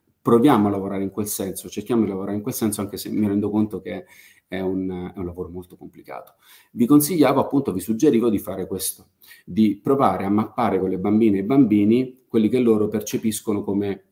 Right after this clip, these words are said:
proprio territorio, cioè un luogo che conoscono, che sentono come proprio, che avvertono come proprio,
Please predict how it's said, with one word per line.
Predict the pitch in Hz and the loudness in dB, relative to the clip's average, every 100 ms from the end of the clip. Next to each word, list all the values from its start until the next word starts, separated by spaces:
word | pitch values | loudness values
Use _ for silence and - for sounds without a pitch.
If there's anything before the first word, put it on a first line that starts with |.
| _ _ _ | _ _ _
proprio | - 117 104 - - - | -4 -4 -2 -6 -12 -14
territorio, | - 113 110 101 82 95 | -2 2 2 -2 -10 -10
cioè | - 104 | -2 2
un | 120 123 | 2 4
luogo | 139 139 139 139 160 160 - _ _ | 4 4 2 2 0 -2 -12 _ _
che | _ 85 | _ -14
conoscono, | - 101 87 87 - 127 151 160 160 _ _ | -2 0 0 -6 -6 0 2 2 -4 _ _
che | 110 | -8
sentono | - 120 110 107 98 95 92 90 90 - _ | -4 0 0 0 -4 -4 -4 -6 -10 -20 _
come | 95 95 | -6 -6
proprio, | - 92 87 104 | -6 -8 -4 -4
che | 101 | -2
avvertono | 123 120 - 90 | -2 -4 -4 -4
come | 117 | -4
proprio, | 139 98 90 143 151 | -4 -8 -2 2 2